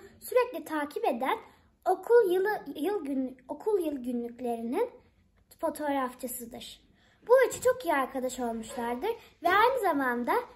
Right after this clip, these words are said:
Swamp Şey ile birlikte de Swamp Kid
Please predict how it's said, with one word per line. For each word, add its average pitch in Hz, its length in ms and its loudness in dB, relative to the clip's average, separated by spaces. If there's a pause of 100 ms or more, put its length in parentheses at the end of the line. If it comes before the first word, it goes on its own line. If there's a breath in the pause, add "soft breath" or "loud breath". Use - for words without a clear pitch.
(140)
Swamp 427 500 4
Şey 403 320 2
ile 302 180 0
birlikte 240 520 -4
de 339 100 0 (320 loud breath)
Swamp 330 420 -2
Kid 381 160 -8